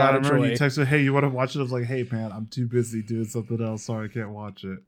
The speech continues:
Speaker 1: No, it's fine. I just, I sat there alone. I, I ate my noodle soup, and I, uh, that sounds sad. I got very good pho.
Speaker 2: No, no,
Speaker 1: But,
Speaker 2: no, no,
Speaker 1: um,
Speaker 2: no. You, you had a fun,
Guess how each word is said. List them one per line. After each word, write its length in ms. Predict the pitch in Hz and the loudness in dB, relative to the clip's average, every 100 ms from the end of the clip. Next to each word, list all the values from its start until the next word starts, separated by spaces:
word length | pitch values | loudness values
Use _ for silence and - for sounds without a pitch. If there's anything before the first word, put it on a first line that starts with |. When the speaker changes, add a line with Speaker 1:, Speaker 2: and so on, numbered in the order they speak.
| - | 0
Speaker 1:
No, 160 | 185 | 4
it's 160 | 233 240 | 4 2
fine. 320 | 381 381 117 | 2 2 2
I 100 | 151 | 0
just, 240 | 151 160 - | 2 2 0
I 60 | 160 | 0
sat 300 | - 160 - | 4 4 6
there 120 | 180 | 4
alone. 360 | 170 170 190 | 6 4 4
I, 220 | 247 160 151 | 2 2 2
I 100 | 151 | 2
ate 260 | 151 156 165 | 2 2 2
my 100 | 156 | 2
noodle 260 | 156 151 | 4 4
soup, 380 | 151 - 190 254 - | 2 2 0 -2 0
and 140 | 156 | 2
I, 240 | 143 143 139 | 4 4 4
uh, 340 | 135 135 135 - - | 4 2 0 -2 2
that 180 | 214 233 | 4 4
sounds 320 | - 240 185 | 4 4 4
sad. 280 | - 170 135 | 6 8 8
I 60 | |
got 220 | 156 208 160 | 8 6 8
very 240 | 175 165 | 8 8
good 200 | 151 139 | 8 4
pho. 280 | - 135 117 | 6 2 4
Speaker 2:
No, 160 | 277 | 4
no, 100 | 277 | 4
Speaker 1:
But, 140 | - - | 6 6
Speaker 2:
no, 120 | 247 | 4
no, 80 | 196 | 6
Speaker 1:
um, 140 | - 220 | 6 6
Speaker 2:
no. 120 | 226 | 4
You, 260 | 175 220 190 | 4 2 2
you 280 | 170 226 220 | 0 0 0
had 340 | 156 196 226 | 4 6 6
a 80 | 139 | 4
fun, 260 | 123 - | 2 -4